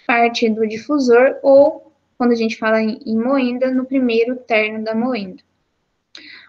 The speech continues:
O caldo primário, então, ele é mais concentrado, tem maior teor de, de sacarose. E o tar-, o, o caldo secundário é chamado de caldo pobre,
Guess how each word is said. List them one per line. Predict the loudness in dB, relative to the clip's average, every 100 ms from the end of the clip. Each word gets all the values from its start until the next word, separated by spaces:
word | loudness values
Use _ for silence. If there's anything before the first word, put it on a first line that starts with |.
| -8
O | -8
caldo | -2 2 4 4 2
primário, | 0 2 2 2 0 -2
então, | -2 0 0
ele | 0
é | 0
mais | -2 -6 -4
concentrado, | -2 0 -2 -2 0 0 0
tem | -2 -2
maior | 0 0 0 -2
teor | -2 0
de, | -2 -4 -8 -10 -10
de | -8
sacarose. | -6 -6 -2 0 2 0 -4 -12 _
E | -2
o | 0
tar-, | 2 2 2 -2
o, | -4 -6 _ -8
o | -4
caldo | 2 2 2
secundário | 0 0 0 2 4 4 2 0 -6 _
é | -2
chamado | 4 4 4 0
de | -6
caldo | -4 0 0 -2
pobre, | 0 2 2